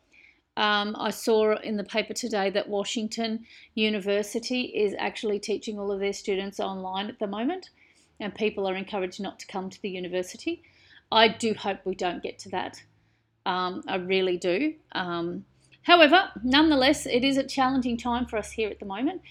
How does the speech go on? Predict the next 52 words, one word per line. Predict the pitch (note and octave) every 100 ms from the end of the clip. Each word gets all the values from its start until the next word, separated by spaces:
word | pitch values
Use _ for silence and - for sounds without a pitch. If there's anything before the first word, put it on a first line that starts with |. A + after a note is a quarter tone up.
| - - -
in | A3
the | G3+
world. | G3 G3 B3+ E4 - -
Um, | A3 G#3+
don't | A3 C4 B3
forget | B3+ C4
to | A3
stay, | - A3+ A3 A3+ - _ -
uh, | - G#3
stay | - A3
strong | - A#3+ A#3 B3
on | A3+
everything | A3+ A#3 A#3
you're | A3
doing. | A#3+ C4 F#4 F#4+ -
Um, | G#3 G#3
don't | B3+ C4
forget, | C4+ C4+
if | B3+
you | C4
have | C#4 C#4+
anything | C#4+ C#4+ D4
that | C#4 -
you | B3 A#3+ - - - -
are | - A3 G#3+
interested | B3+ B3+ B3 C4
in | A3+ A3+
learning | A3+ A#3+ B3
about, | B3 B3+
or | B3
you | G3+ G#3
want | A3+ A3+
to |
know | A3 G#3+
more | G#3+ A3
about | A3 A3 -
some | A3+ A3
topic, | - A#3+ A#3+ B3 A#3+
or | A3 G3+ - - _
you | A#3
think | A3+ B3
I | A#3
might | A3 A3
be | G#3+
able | G3
to |
help, | G#3 B3 C#4 -
please | B3 A3+
shoot | A#3 B3 -
me | A3
an | G#3
email, | A#3 C4+ D#4